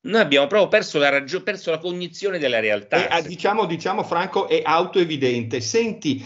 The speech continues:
Speaker 2: eh, mm, riporto anche un altro passaggio sull'economia. Putin sottolinea i successi di, ehm, della Russia e la crescita del cinque virgola quattro per cento e la paragona sorridendo a quelle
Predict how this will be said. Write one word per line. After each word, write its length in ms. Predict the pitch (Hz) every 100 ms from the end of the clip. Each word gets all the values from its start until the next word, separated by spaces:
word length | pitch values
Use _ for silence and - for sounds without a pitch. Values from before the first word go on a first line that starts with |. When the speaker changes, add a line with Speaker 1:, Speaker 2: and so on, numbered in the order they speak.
| -
Speaker 2:
eh, 520 | - 156 156 151 151 -
mm, 360 | 143 147 147 147
riporto 420 | 175 202 214 214
anche 160 | 196
un 60 | 170
altro 260 | 170 202 170
passaggio 720 | 175 - 185 185 208 233 240
sull'economia. 800 | 233 - 185 185 196 208 185 -
Putin 480 | 208 208 220 226
sottolinea 560 | 208 190 185 180 190 180
i 80 | 160
successi 580 | 156 - 165 165 165 135
di, 320 | 156 165 -
ehm, 600 | 131 120 127 127 120 117
della 300 | 123 127 127
Russia 340 | 156 202 -
e 20 | 196
la 120 | 151
crescita 340 | 160 165 -
del 140 | 127 113
cinque 260 | 180 156
virgola 320 | 135 139 143
quattro 320 | 123 151 139 113
per 160 | 165
cento 520 | - 143 131 135 190 - - -
e 100 | 165
la 120 | 170
paragona 540 | 190 190 202 180 147
sorridendo 680 | 110 - 165 180 160 151 170
a 120 | 175
quelle 460 | 165 147 147 160